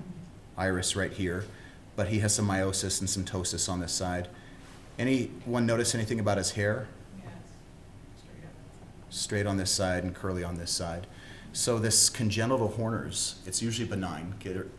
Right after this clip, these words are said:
Speaker 1: the kid was born with it. They had some damage at birth. Maybe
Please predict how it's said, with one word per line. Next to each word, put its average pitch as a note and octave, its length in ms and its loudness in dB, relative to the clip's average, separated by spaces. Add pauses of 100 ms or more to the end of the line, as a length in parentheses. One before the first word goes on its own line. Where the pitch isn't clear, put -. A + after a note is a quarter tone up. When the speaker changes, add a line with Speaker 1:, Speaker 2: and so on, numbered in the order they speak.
Speaker 1:
the F2 60 -10
kid G2+ 200 -4
was G#2 100 0
born F#2 280 -2
with E2+ 160 -4
it. F#2 120 -2
They - 80 -6
had F2+ 160 -2
some G2+ 140 0
damage F#2+ 360 2
at - 140 -6
birth. F2+ 380 -4
Maybe F2+ 420 0